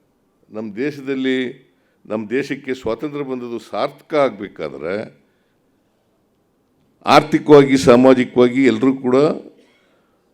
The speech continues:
ಸಬಲರಾಗಬೇಕು. ಆ ಸಬಲರಾದಾಗ ಮಾತ್ರ ಸ್ವಾತಂತ್ರ್ಯ ಬಂದದಕ್ಕೆ ಸಾರ್ಥಕ ಆಗ್ತದೆ, ಇಲ್ಲಿವರೆ ಸಾರ್ಥಕ ಆಗಲ್ಲ.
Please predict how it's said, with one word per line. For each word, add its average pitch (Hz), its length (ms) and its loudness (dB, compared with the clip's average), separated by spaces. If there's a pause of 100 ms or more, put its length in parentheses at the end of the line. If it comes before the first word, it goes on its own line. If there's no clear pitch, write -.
(1400)
ಸಬಲರಾಗಬೇಕು. 131 840 2 (800)
ಆ 110 100 -12
ಸಬಲರಾದಾಗ 131 840 -8
ಮಾತ್ರ 139 680 -6 (1500)
ಸ್ವಾತಂತ್ರ್ಯ 131 400 -4
ಬಂದದಕ್ಕೆ 113 520 -4
ಸಾರ್ಥಕ 139 560 0
ಆಗ್ತದೆ, 113 580 2
ಇಲ್ಲಿವರೆ 104 420 -6
ಸಾರ್ಥಕ 98 500 -10
ಆಗಲ್ಲ. 82 440 -8